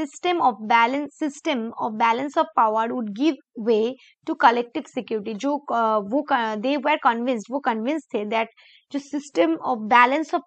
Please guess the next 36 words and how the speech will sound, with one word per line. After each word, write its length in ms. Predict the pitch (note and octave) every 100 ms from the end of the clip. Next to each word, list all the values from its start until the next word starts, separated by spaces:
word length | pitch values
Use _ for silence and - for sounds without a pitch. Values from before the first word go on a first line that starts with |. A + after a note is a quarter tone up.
| -
power 320 | A#3 B3 C#4
का 60 | D4
जो 140 | C#4+
कॉन्सेप्ट 600 | C4+ A3 G#3+ - E4 -
है 140 | B3+ G#3+ -
would 280 | C#4 G#3 C#4
give 120 | E4+ - _ _ _ _ A3
way 220 | A3+ G#3+ C#4 - _ -
to 100 | -
collective 460 | D4 C4+ D4 D4 D4 -
security 360 | E4 D#4 D4+ D4+
के 80 | D#4
तरफ 300 | C#4+ B3 A3 -
जाता 280 | G#3 G3
है। 160 | G3+ G#3 A3 _ -
Next, 380 | C#4+ D4 - -
they 180 | C#4+ B3
held 220 | D#4 E4+ C4
that 120 | A3 A3
right 200 | A#3+ B3 -
to 220 | D4 - E4+
self 240 | D#4+ C4+
determination 680 | C#4 A#3+ A3+ A3 G#3 - C4 D4+ - - - B3+
and 100 | B3+ -
statehood 540 | D#4 E4 D#4 D4+ B3
was 160 | A#3+ C#4+ - _ D4
impermissible। 1200 | D4+ D4+ D4 C4+ - - C4 A#3+ A3+ B3 G3 G#3
जो 180 | G3+ C4
right 240 | A#3+ B3+ - _ - -
of 100 | C4
self 480 | - - - F4+ F4+ A#3
determination 800 | B3 C#4 B3 A#3 A3 G#3 A#3+ A3+
है 260 | G#3 G#3
या 180 | G#3+ A3
स्टेटहुड 580 | G#3+ - D4+ D#4 B3+ A3
है, 140 | A3